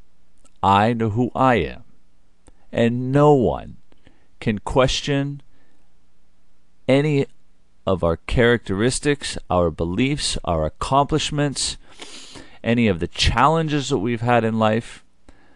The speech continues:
They can only compare themselves to them.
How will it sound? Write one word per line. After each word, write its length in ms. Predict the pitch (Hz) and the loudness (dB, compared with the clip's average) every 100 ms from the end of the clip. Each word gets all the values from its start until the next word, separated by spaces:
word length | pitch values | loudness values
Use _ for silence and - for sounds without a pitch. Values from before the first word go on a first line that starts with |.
| - | -4
They 120 | - 113 | 0 2
can 160 | 139 | 4
only 240 | 131 139 143 | 4 2 0
compare 640 | - 131 - 143 143 127 | -2 -2 2 4 4 4
themselves 600 | 104 92 - 80 76 - | 2 -2 0 -2 -2 -6
to 140 | - | -6
them. 300 | 76 69 - | -6 -6 -12